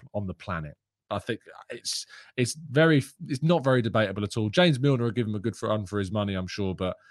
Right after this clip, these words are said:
you know, if you're jumping on the manager's back for a piggyback, come on. It's, uh, proper teacher's fe-, pet vibes, isn't it? It's apples,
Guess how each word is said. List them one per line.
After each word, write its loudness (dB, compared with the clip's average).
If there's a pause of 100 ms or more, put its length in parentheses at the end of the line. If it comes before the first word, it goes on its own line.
(360)
you -8
know, 0
if -2
you're -4
jumping 0
on 0
the -2
manager's 0
back 0
for -4
a -4
piggyback, -4
come -2
on. -2 (580)
It's, 0
uh, 2
proper 6
teacher's 4
fe-, 2 (120)
pet 6
vibes, 2
isn't 4
it? 0
It's -2
apples, 4